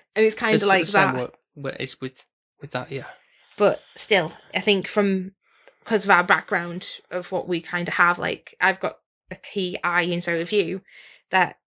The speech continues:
Speaker 1: you can kinda sit and just appreciate the thought and the process going behind it.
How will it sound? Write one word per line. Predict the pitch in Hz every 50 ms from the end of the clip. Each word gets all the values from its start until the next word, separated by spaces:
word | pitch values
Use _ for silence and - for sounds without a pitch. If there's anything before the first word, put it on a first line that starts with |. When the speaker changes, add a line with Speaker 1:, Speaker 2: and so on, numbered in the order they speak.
| _ _ _ _
Speaker 1:
you | - 208 196
can | - 208 190 185 - _
kinda | - - - 196 190 185 180 170
sit | - - 185 -
and | - 170
just | 165 165 - 180
appreciate | 175 - - 175 180 175 - 170 165 160 - - _ _ _
the | 190 185
thought | - - - 180 170 170 165 -
and | 175 175
the | 170
process | 170 - 170 170 170 - 175 - - -
going | 170 170 170 170
behind | 180 - 165 - - 170 175 170 165 -
it. | - - -